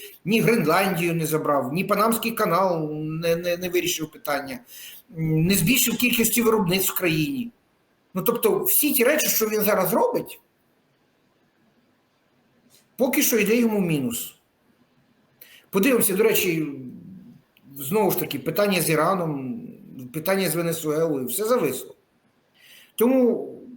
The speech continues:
та, єдине, що він позитивне, як для України, зробив, це він вже практично до шістдесят одного долара за барель за марку нафти Brent,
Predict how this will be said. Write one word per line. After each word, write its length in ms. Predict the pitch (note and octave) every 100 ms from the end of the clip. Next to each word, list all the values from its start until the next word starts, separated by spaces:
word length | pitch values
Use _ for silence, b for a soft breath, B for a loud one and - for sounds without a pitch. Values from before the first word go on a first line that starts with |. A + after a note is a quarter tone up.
| - - _ _ _ _ _
та, 120 | G#3
єдине, 360 | D#3+ F3 C#4 C#4+
що 180 | - G#3
він 200 | G3 G3+
позитивне, 520 | G3+ G3+ G3 E3 D3 C#3+
як 180 | D#3 D#3+
для 100 | E3
України, 500 | D#3+ D#3+ E3 C#3+ C#3
зробив, 420 | D3 D#3 C#4+ C4+
це 120 | - E3
він 600 | F3 E3+ D3+ B2+ A#2 - _ _ _ _ _ _
вже 140 | D3 G3+
практично 480 | G3+ G3+ G#3+ F#3+ E3+
до 120 | F3+
шістдесят 400 | F#3+ F3 G3 F#3
одного 300 | F3 F3+ E3
долара 360 | F3+ F3 E3+
за 120 | D#3+ E3+
барель 400 | E3 D#3 D3 C3+
за 140 | D#3+
марку 480 | D#3+ D#3 - D3+ D3 A#2+ D#3+
нафти 360 | E3+ - D#3
Brent, 560 | D3+ C3 D#3 A3 D4+